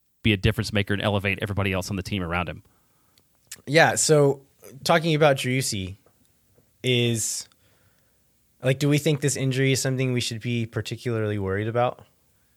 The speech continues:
Speaker 1: I mean, any injury is probably something to worry about a little bit, but this seems like a bit of a fatigue injury. Like, he probably needed to take a game off or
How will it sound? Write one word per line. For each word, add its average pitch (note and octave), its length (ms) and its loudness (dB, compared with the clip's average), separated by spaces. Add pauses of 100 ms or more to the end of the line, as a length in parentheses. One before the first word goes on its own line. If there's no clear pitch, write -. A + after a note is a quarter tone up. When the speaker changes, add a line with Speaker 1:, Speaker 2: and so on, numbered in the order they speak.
(280)
Speaker 1:
I D3 40 -4
mean, D3 260 0
any D3 280 4
injury E3 500 0 (240)
is A#2 160 -4
probably C#3 500 4
something D#3 260 -2
to C3+ 40 -4
worry D3 120 2
about D#3 140 2
a D3 40 -2
little E3 160 -2
bit, F3 140 0
but D#3 200 -2 (320)
this D#3+ 120 0
seems B3 300 -2
like F#3+ 240 2
a C3 80 0 (840)
bit B2+ 180 4
of B2+ 120 0
a A#2+ 80 0
fatigue B2 460 -2
injury. E3+ 380 -2
Like, C3+ 180 -4
he F#3 120 -2
probably D3+ 920 2 (720)
needed A#2+ 260 -2
to A#2 60 -2
take B2+ 200 0
a G#2+ 40 -6
game A#2 260 2
off G2+ 440 0
or G2 320 -2